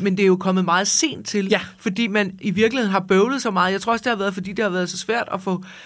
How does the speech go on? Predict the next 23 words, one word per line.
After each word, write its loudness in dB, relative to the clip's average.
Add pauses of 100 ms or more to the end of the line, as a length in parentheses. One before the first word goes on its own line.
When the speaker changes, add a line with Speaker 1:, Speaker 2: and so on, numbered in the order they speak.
(140)
Speaker 1:
klimakrisen 0
overhovedet 2
sat 0
på -2
dagsordenen. -8 (300)
Fordi 2
Speaker 2:
Mm. 0
Speaker 1:
olieindustrien 0
og 2
alle 0
mulige 0
andre -2
har -6
sagt, -6
"Ej, 0
prøv -2
at 0
høre, 2
der -4
er -4
ingen -4
problemer," -4
og, -2